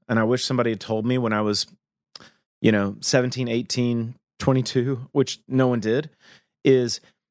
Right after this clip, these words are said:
it's okay to tell s-, when you do tell someone no, or you do tell them a partial yes, it's okay to not give every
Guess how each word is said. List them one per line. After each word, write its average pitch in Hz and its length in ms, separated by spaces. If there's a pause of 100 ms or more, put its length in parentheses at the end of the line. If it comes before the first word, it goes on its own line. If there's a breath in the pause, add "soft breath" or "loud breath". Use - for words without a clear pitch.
(140)
it's 185 160
okay 170 440
to 147 120
tell 135 300
s-, - 180
when 143 220
you 160 80
do 180 200
tell 175 200
someone 123 340
no, 110 220
or 123 160
you 110 120
do 147 220
tell 160 220
them 131 100
a 110 80
partial 117 400
yes, 117 320 (380 loud breath)
it's 170 160
okay 175 340
to 143 180
not 131 440
give 123 340 (160)
every 131 480